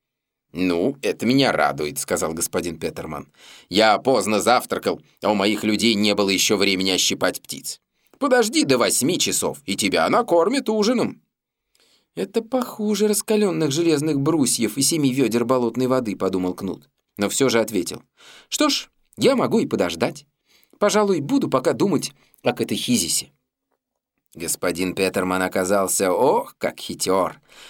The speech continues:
Он и сам был некогда бедным мальчиком и хорошо знал, что значит, умирая с голоду, ждать еще четыре часа.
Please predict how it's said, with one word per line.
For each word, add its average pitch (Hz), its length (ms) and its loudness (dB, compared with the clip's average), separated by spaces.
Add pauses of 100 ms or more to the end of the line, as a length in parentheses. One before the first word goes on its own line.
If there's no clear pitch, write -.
(140)
Он 95 160 0
и 85 40 -2
сам 139 520 2
был 135 160 2
некогда 123 420 0
бедным 120 360 0
мальчиком 113 480 0
и 117 40 -2
хорошо 143 400 -2
знал, 165 440 -2
что 170 340 -2
значит, 107 640 -6
умирая 104 540 2
с 87 120 -4
голоду, 101 580 0 (320)
ждать 85 460 -6
еще 92 400 -2
четыре - 720 -6
часа. 104 640 0